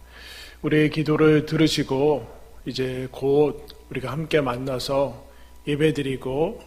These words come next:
또 사랑을 나눌 것을 여러분 기대합니다. 우리 여태까지 잘 참아오시고 또 기도하셨으니까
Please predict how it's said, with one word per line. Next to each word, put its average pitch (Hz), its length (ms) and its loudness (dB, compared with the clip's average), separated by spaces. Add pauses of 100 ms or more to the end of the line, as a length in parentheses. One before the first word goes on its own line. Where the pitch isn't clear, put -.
(160)
또 117 420 -10
사랑을 147 440 -4
나눌 135 340 0
것을 156 480 0
여러분 123 280 -8
기대합니다. 120 760 -8 (920)
우리 135 380 -2
여태까지 143 480 -2
잘 123 420 -6
참아오시고 156 1400 0
또 123 300 -4
기도하셨으니까 135 1120 -2